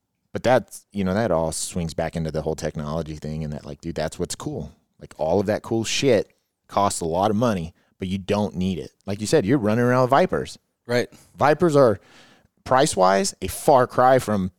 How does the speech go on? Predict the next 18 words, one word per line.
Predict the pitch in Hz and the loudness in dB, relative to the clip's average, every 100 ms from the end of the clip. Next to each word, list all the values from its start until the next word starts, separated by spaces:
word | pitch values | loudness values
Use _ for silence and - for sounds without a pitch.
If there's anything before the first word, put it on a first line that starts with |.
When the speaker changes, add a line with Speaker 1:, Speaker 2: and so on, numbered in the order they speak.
| _ - | _ 0
Speaker 1:
thirty-four | 123 107 - 120 110 | 2 2 2 4 4
hundred | 104 | 2
dollar | 101 95 92 | 2 2 0
N | 95 | 0
Ls. | 107 127 98 | 0 2 2
Speaker 2:
Yeah, | |
they're | 107 107 | 2 0
not | 113 92 | -2 -2
Zeisses | 87 107 104 - 101 95 | -2 -2 0 -2 -6 -8
or | 95 | -8
Swaros | - 110 104 120 | -4 -2 0 4
Speaker 1:
Right, | 143 131 98 | 4 4 0
Speaker 2:
or, | 92 127 | -6 2
Speaker 1:
you | 139 | 4
know, | 127 131 151 - - - | 4 2 0 -6 -14 -2
Speaker 2:
yeah. | 143 | 0
Speaker 1:
and, | 139 113 | 0 -2
and, | 107 123 | -4 -6